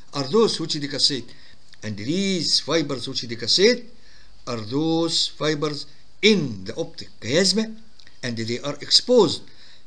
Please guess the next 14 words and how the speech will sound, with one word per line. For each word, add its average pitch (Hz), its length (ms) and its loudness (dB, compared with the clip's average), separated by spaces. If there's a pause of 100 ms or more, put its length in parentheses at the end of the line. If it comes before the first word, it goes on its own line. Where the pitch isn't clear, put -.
(100)
to 143 140 2
be 170 120 0
compressed 160 760 4 (300)
in 120 140 -4
cases 180 400 2
of 143 240 -6
enlargement 180 840 2 (380)
upward 202 480 2 (480)
of 190 320 2 (560)
the 104 100 -6
pituitary 135 420 -2
gland. 120 540 2
So - 180 -6
this 147 300 0